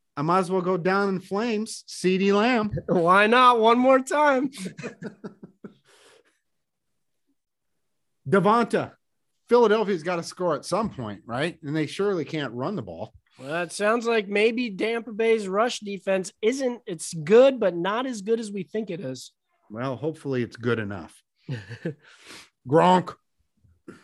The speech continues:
Speaker 2: Yeah, that's not a bad play there. Uh, th-, that's Brady's safety net, right?
Speaker 1: Yeah, yeah. And since, uh,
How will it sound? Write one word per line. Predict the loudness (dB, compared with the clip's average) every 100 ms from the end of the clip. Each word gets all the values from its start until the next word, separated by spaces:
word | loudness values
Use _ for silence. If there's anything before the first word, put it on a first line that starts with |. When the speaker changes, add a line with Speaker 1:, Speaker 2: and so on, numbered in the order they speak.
| _ _ _ _
Speaker 2:
Yeah, | -18 -14 -12 -12 -8
that's | -8 -6 -8
not | -8
a | -10
bad | -12 -12 -12
play | -4 -4 -2
there. | 0 2 0 -2 -4
Uh, | -2
th-, | -2 -4
that's | 0 2 2 2
Brady's | 4 6 6 2
safety | 2 0 0 -2
net, | -2 -2 -4
right? | -4 -4 -6 _
Speaker 1:
Yeah, | -4 -2 0 -4 _ -6
yeah. | -2 -2 -2 -6
And | -6
since, | 0 0 2
uh, | -2